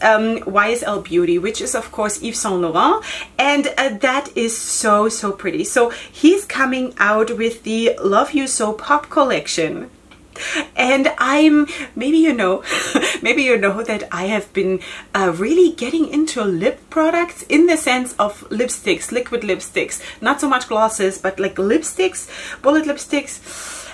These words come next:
I'm, uh, actually really getting into this, and I owe this obsession to my U S friend who also sponsored me the palette that I just, uh, showed you,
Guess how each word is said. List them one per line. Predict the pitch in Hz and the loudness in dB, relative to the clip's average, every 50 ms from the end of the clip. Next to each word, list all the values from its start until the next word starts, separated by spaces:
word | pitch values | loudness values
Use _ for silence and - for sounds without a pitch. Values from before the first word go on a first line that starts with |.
| - - - | -20 -4 -4
I'm, | - - 240 247 254 269 277 277 277 | -4 -2 -2 -2 0 0 2 2 0
uh, | 269 - | 0 0
actually | - 220 214 - - - - 240 233 | -2 -2 -2 -2 -4 -6 -4 -6 -6
really | 202 202 190 196 220 254 285 320 311 320 311 | -6 -6 -4 0 0 4 6 8 8 6 6
getting | - - 262 269 233 196 | 4 2 0 0 -4 -4
into | 190 214 233 240 - 269 | -4 -4 -4 -4 -4 -4
this, | 240 277 302 294 - - | 0 0 0 0 -2 -2
and | - 226 247 247 | -2 -2 -2 -2
I | - - 226 233 269 277 | 0 0 2 2 2 0
owe | - - 226 240 240 | 0 2 2 2 2
this | 240 240 240 233 | 2 2 -2 -2
obsession | - 214 208 - - 214 196 - - 214 196 214 202 208 | -4 -8 -8 -2 -2 -2 0 0 0 -2 -2 -2 -6 -10
to | - - 202 202 208 - - | -8 -8 -6 -6 -6 -6 -4
my | 196 175 151 160 | -2 0 0 0
U | 160 160 - 190 190 170 | 0 -2 -4 -4 -2 -2
S | - 185 - | -2 -4 -6
friend | - - 202 190 190 196 208 | -8 -4 -2 -2 -2 -2 -4
who | - 208 | -2 -2
also | 185 - - 180 - 190 | -2 -2 -2 -4 -4 -6
sponsored | 196 - - 175 175 170 196 190 | -6 -4 -2 -2 -2 -2 -6 -4
me | - 175 | -4 -2
the | 170 175 | -2 -4
palette | 170 - 180 180 190 190 | -4 -2 0 0 0 0
that | 185 185 - | -2 -4 -6
I | 170 165 | -6 -8
just, | - - 185 - - - - | -6 -6 -8 -8 -8 -12 -6
uh, | - 185 180 | -4 -4 -4
showed | - - 269 311 381 381 - | -4 -4 0 0 0 0 0
you, | 247 233 240 240 | 4 4 4 4